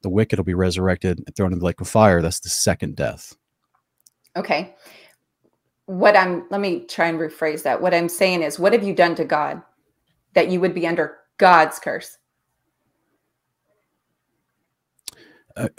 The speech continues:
Speaker 1: are you, are you talking about the curse of an application of capital punishment or the second death? 'Cause I, I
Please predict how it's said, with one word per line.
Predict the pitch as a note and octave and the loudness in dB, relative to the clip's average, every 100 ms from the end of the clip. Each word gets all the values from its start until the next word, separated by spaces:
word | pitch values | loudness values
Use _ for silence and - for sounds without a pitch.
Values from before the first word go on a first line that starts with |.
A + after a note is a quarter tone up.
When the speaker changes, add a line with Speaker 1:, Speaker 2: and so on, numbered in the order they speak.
| - | 2
Speaker 1:
are | A2 | 4
you, | G#2+ G#2+ | 6 4
are | A2+ | 2
you | A2 | 4
talking | A2 | 4
about | G#2 - | 2 2
the | G2 | 0
curse | - A2 - - - | 2 2 2 -4 -6
of | - G#2 G2 F#2 - - | 0 2 2 0 -8 -8
an | A2 F2+ | -6 -2
application | G#2 G2 G#2+ A2+ G#2+ | -2 -2 0 2 2
of | G#2+ | 2
capital | A2+ - G2+ | 2 2 0
punishment | - C3+ D3 E3+ D#3 C3 | 4 4 6 6 6 4
or | A2+ G#2 | 2 2
the | F#2 | 0
second | - F#2+ - | 0 -2 -2
death? | - - - - | -6 -6 -8 -20
'Cause | - G2 | -8 0
I, | G2 F#2+ G2+ | 2 2 0
I | G#2 G2+ | 2 2